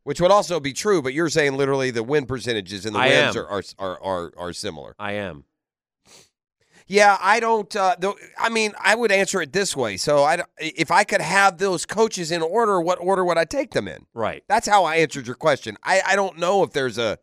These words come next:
Speaker 2: It's tough to differentiate those
Speaker 1: I, I don't
Speaker 2: guys.
Speaker 1: know. It, I don't know. Harbaugh to me seems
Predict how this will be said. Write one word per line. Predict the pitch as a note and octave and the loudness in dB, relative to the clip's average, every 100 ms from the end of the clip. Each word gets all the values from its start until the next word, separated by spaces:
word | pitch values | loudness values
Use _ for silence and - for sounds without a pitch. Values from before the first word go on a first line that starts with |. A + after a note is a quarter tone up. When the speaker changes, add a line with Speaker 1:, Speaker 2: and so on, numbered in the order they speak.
| _ _ _ | _ _ _
Speaker 2:
It's | A2+ | -14
tough | - G3 G#3+ | -2 0 0
to | - | -6
differentiate | B2 - C#3+ F3 - E4 - | -8 -4 -2 -2 -4 -10 -4
those | - | 0
Speaker 1:
I, | F3+ E3+ | 0 2
I | F#3 | 2
don't | F#3+ F#3+ | 2 -2
Speaker 2:
guys. | |
Speaker 1:
know. | F3 E3+ | -4 -4
It, | F#3+ - - | -4 -8 -12
I | - G3 | -4 0
don't | G3 D#3+ | 0 2
know. | D#3 C#3 | 2 2
Harbaugh | D3+ F3+ E3+ D#3 | 2 2 2 0
to | |
me | D3 D3+ C3+ | 0 -4 -4
seems | C#3+ C3 A#2 - | -6 -8 -8 -10